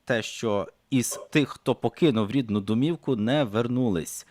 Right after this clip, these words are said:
сорок вісім процентів молоді, тридцять чотири ди-, ди-, діти-, дитини і двадцять вісім процентів підлітків, якщо так коротко це все, е, прочитати. А я скажу з свого власного досвіду, що, о, в мене в дитини вже третя,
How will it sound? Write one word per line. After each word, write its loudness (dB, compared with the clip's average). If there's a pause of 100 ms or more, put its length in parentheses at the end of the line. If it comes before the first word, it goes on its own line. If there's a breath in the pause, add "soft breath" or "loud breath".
сорок 4
вісім 0
процентів -2
молоді, -2
тридцять -2
чотири -2
ди-, -10 (100)
ди-, -8 (140)
діти-, -4
дитини 0
і -4
двадцять -2
вісім -4
процентів -6 (320 loud breath)
підлітків, -6
якщо -12
так -10
коротко -4
це -10
все, -4 (340 loud breath)
е, -2
прочитати. -6
А -4
я 2
скажу 0
з -4
свого 0
власного 0
досвіду, -2
що, -2 (280 loud breath)
о, -6
в -10
мене -2
в -12
дитини -2
вже -2 (100)
третя, -6